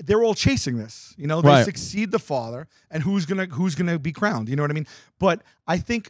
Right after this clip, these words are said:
Speaker 1: from a satisfactory standpoint, the way that I've been feeling inside about the way Kendall has been acting, like, he's, you see him almost, like, like, washed over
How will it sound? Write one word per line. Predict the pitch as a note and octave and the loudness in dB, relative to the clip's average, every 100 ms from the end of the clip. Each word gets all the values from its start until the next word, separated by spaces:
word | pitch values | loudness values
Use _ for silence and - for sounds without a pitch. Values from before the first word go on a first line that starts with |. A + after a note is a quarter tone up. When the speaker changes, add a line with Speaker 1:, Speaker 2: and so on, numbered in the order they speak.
| - - | -12 -8
Speaker 1:
from | F3 | -2
a | D3+ C#3+ | -2 -4
satisfactory | - - F3+ E3 - E3 D3+ C#3+ | -6 -2 0 0 0 0 0 -4
standpoint, | - C3 A#2+ C#3+ A#2+ | -4 -6 -4 -4 -4
the | C#3 | -2
way | C#3+ E3 | -2 -2
that | D3 | -2
I've | C#3 | -2
been | C#3 | -4
feeling | - - D#3+ D3+ C#3 | -8 -10 -6 -4 -4
inside | B2+ - D3+ C3 A2+ A2+ - - | -6 -6 -2 -2 -2 -8 -18 -10
about | C3 C#3 C3 | -4 -2 -2
the | C#3 | -2
way | C#3+ | -2
Kendall | - - C#3+ C3+ A#2+ | -2 -4 -2 -2 -2
has | C3 A#2 - _ _ _ _ | -2 -4 -8 _ _ _ _
been | A#2+ C#3+ | -4 -2
acting, | D3 C#3 B2+ B2+ A2+ | -2 -4 -4 -6 -4
like, | B2 A2+ | -6 -4
he's, | - E3+ B2+ - _ | -2 -2 -2 -10 _
you | D3 D3+ | -16 -10
see | - G3+ G3 | -8 -2 -2
him | F3 C#3 | -2 -4
almost, | - D3+ C3 - | -8 -8 -8 -6
like, | B2 A2+ - _ _ _ _ _ _ _ _ C#3+ | -6 -6 -10 _ _ _ _ _ _ _ _ -6
like, | C3+ A#2+ | -6 -4
washed | B2 D3+ D3+ - - | 0 2 2 0 -2
over | C#3+ D3+ B2 A2 | 0 0 -2 -6